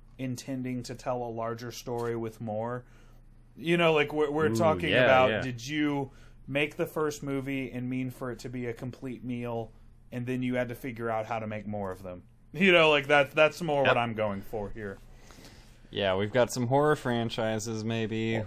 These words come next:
Speaker 2: T B D.
Speaker 1: Oh, I know what I'm gonna pick, Greg. It's, it's not, it's not something that's high art, but, uh, I'm gonna, I'm
Speaker 2: I
Speaker 1: gonna
Speaker 2: d-,
Speaker 1: have to
Speaker 2: I
Speaker 1: go
Speaker 2: don't,
Speaker 1: with,
Speaker 2: I don't have a pick
Speaker 1: I'm gonna
Speaker 2: yet.
Speaker 1: have to go with Austin
Speaker 2: Go ahead.
Speaker 1: Powers and Goldmember. Just kidding.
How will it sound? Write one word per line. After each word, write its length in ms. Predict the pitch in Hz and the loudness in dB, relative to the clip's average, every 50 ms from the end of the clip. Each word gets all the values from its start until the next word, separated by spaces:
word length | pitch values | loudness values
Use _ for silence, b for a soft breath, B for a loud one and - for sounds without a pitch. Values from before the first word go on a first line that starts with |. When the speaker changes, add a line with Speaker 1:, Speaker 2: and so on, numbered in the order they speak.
| - - - - | -8 -14 -18 -16
Speaker 2:
T 220 | - - 104 104 | -8 -6 -4 -4
B 200 | 101 117 120 127 | -2 -2 -2 -2
D. 320 | 120 143 151 160 147 127 123 | -2 -2 -2 -2 0 2 4
Speaker 1:
Oh, 120 | 127 135 | 6 6
I 80 | 143 156 | 6 6
know 160 | 175 180 170 | 4 4 4
what 80 | 151 | 4
I'm 100 | 139 143 | 4 2
gonna 180 | 160 156 131 113 | 0 -2 -4 -4
pick, 240 | - - 117 101 - | -4 -4 -6 -6 -4
Greg. 360 | - 113 110 107 104 101 - - - | -2 0 0 0 -2 -4 -10 -14 -12
It's, 320 | - 123 117 - - - - 139 | -12 -12 -10 -12 -16 -14 -10 -10
it's 200 | 131 120 - 131 | -10 -10 -8 -4
not, 380 | 131 131 139 143 143 - - - - | -2 0 0 0 -2 -4 -10 -8 -6
it's 220 | 147 139 - - | -6 -6 -6 -4
not 240 | 139 139 139 - - | -4 -4 -4 -4 -6
something 400 | - 143 139 127 - 135 131 127 | -8 -8 -8 -8 -8 -8 -8 -6
that's 180 | 120 117 - - | -8 -10 -10 -10
high 280 | - 131 143 151 135 | -6 -4 -2 -2 0
art, 360 | 117 110 110 110 107 - - - - | 0 0 -2 -2 -4 -8 -18 -20 -16
but, 240 | 127 113 110 110 110 | -10 -6 -6 -4 -2
uh, 220 | 113 110 110 107 - b b b b b b b b b b b b b - | -2 -2 -2 -4 -6 b b b b b b b b b b b b b -12
I'm 80 | - 156 | -8 -8
gonna, 180 | 156 160 - - | -6 -8 -6 0
I'm 140 | - 170 185 | 2 6 8
Speaker 2:
I 60 | 202 | 8
Speaker 1:
gonna 40 | 196 | 8
Speaker 2:
d-, 40 | 190 | 8
Speaker 1:
have 80 | 196 - | 6 8
to 40 | 127 | 8
Speaker 2:
I 60 | 131 | 8
Speaker 1:
go 140 | 127 - 165 | 8 8 6
Speaker 2:
don't, 120 | 156 156 147 | 6 6 6
Speaker 1:
with, 80 | 123 123 | 6 4
Speaker 2:
I 40 | 123 | 4
don't 220 | - 139 135 131 127 | 4 0 0 2 0
have 140 | 120 113 110 | 0 0 0
a 40 | 98 | -2
pick 120 | - - | 0 0
Speaker 1:
I'm 80 | - 156 | 2 2
gonna 120 | 165 165 95 | 4 2 2
Speaker 2:
yet. 40 | 87 | 0
Speaker 1:
have 60 | 85 85 | -2 -2
to 40 | 151 | 0
go 80 | 147 | -2
with 140 | 147 135 - | -2 -2 0
Austin 240 | 139 139 135 127 113 | 0 0 0 0 0
Speaker 2:
Go 140 | 117 104 98 | 0 0 0
ahead. 40 | 95 127 | 0 0
Speaker 1:
Powers 220 | 123 123 120 117 117 | 0 -2 -2 -4 -8
and 100 | 117 110 | -8 -4
Goldmember. 560 | 113 113 113 110 110 107 107 104 107 107 107 - - - | -4 -4 -4 -4 -6 -10 -8 -8 -10 -10 -12 -14 -10 -4
Just 320 | 151 151 147 135 - - | -2 0 0 -2 -4 -8
kidding. 340 | - 120 110 107 104 101 | -6 -6 -6 -4 -6 -8